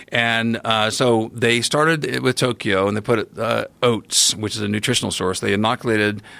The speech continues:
what is on this, basically an agar map,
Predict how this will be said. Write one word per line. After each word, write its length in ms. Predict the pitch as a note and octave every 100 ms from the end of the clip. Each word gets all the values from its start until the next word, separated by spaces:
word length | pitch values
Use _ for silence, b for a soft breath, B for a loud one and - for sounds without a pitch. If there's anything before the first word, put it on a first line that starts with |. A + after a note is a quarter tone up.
| B
what 380 | - A2 A2 G#2+ -
is 240 | G#2 G2+
on 200 | A2 G#2+
this, 340 | G#2 - -
basically 680 | - - G2+ F#2 A#2 A2+ G#2
an 100 | F#2+ F2
agar 360 | G#2 G#2+ G#2 G2
map, 440 | G2 G#2 F#2+ -